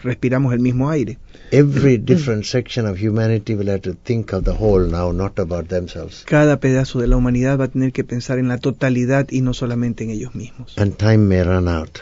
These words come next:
Speaker 1: Y, y el, y estamos corri-, quedándonos sin tiempo.
Speaker 2: And one of the important things which are required to bring about sustainability is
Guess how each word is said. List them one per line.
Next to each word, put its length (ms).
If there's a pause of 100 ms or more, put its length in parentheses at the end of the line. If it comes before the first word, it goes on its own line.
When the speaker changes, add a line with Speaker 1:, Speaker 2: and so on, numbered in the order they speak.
(280)
Speaker 1:
Y, 160
y 180
el, 340
y 60
estamos 340
corri-, 380
quedándonos 480
sin 160
tiempo. 400 (140)
Speaker 2:
And 200
one 140
of 80
the 80
important 600
things 340
which 160
are 100
required 640
to 80
bring 320
about 320 (640)
sustainability 1160
is 380